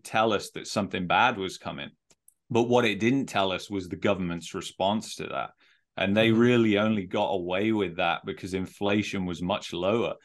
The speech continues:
Speaker 1: Would they be able to do the same right now? I don't think so.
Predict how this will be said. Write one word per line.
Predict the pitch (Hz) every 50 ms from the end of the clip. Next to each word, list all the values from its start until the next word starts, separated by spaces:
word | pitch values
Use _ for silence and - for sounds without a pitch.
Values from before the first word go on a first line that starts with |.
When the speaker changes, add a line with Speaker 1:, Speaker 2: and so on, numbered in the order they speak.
| _ _ _ _
Speaker 1:
Would | - 98 95 113 120 104
they | 110 120 117 113
be | 104 110 113 110
able | 110 110 107 107 98
to | - 110 101
do | 90 104 107 101
the | 98 101
same | 98 - - 117 107 107 110 107 110
right | 110 107 104 107 110 87 76
now? | 104 104 104 104 104 104 107 104 - - -
I | 95 98 101 107
don't | 107 104 104 101 -
think | - - 107 104 107 -
so. | - - 107 101 107 107